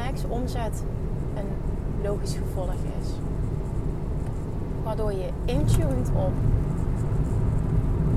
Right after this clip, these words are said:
"Ik verdien vet veel geld. Puur alleen door mezelf te zijn." En ik was die voor mezelf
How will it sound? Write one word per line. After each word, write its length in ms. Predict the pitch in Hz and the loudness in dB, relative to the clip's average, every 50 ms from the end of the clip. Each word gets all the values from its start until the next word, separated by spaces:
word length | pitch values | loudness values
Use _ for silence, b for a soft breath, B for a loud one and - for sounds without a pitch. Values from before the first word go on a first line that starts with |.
| - | 4
"Ik 100 | - - | 4 4
verdien 460 | - 147 139 147 151 156 - 151 151 - - - - - - - - - - - - | 4 4 4 2 2 4 4 4 4 4 2 2 2 2 2 2 2 2 2 4 4
vet 280 | - 247 233 226 - - | 4 4 4 2 2 0
veel 220 | - 240 214 208 208 - - - | 2 2 2 2 2 2 2 2
geld. 400 | - 175 - - - - - - - - - - - - - - - - - - - - | 4 4 4 4 4 2 0 -2 -2 -2 -2 -4 -4 -4 -4 -4 -4 -4 -4 -4 -4 -2
Puur 200 | 240 240 247 247 - | -2 -2 -2 -2 -2
alleen 300 | 226 208 196 190 190 190 - - - - - - - - - - - - - - - - - - - - - - - - | -2 0 0 -2 -2 -2 -2 -4 -4 -2 -2 -2 -2 -2 -2 -2 -2 -4 -4 -4 -4 -4 -4 -4 -4 -4 -4 -4 -4 -4
door 120 | 208 196 185 | -4 -4 -4
mezelf 380 | 185 180 180 185 175 170 - - - | -4 -2 -2 -2 -2 -2 -2 -2 -2
te 20 | - | -2
zijn." 240 | - - - - - - - - - - - - - - - - - - - - - - - - - - - - - - - - | -2 -4 -4 -4 -4 -4 -4 -4 -2 -2 -2 -2 -2 -4 -4 -4 -4 -4 -4 -4 -2 -4 -2 -4 -4 -4 -4 -4 -4 -4 -4 -4
En 80 | - 208 | -4 -4
ik 60 | 214 - | -2 -2
was 160 | 240 208 - - | -4 -4 -4 -4
die 80 | 190 | -4
voor 120 | - 202 196 | -4 -4 -4
mezelf 440 | 190 - - 190 202 254 311 - | -4 -4 -4 -4 -4 -2 -2 -2